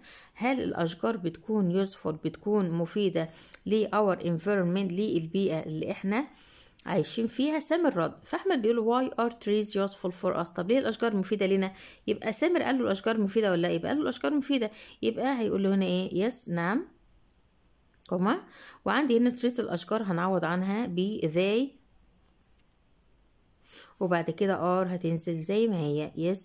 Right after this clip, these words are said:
they are، أيوة الأشجار بتكون مفيدة. فهنا أحمد بيقول: "Why are trees useful for us؟" ليه بقى الأشجار مفيدة؟ هنقول مثلا إن هي بتساعد في تنظيف وتنقية مثلا الهواء، طالما قال لي why هقول له هنا because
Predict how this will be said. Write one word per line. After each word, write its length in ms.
they 260
are، 240
أيوة 220
الأشجار 520
بتكون 280
مفيدة. 460
فهنا 440
أحمد 340
بيقول: 220
"Why 500
are 360
trees 380
useful 400
for 200
us؟" 280
ليه 160
بقى 100
الأشجار 380
مفيدة؟ 260
هنقول 200
مثلا 440
إن 120
هي 220
بتساعد 540
في 140
تنظيف 640
وتنقية 480
مثلا 260
الهواء، 460
طالما 260
قال 120
لي 60
why 300
هقول 140
له 120
هنا 140
because 480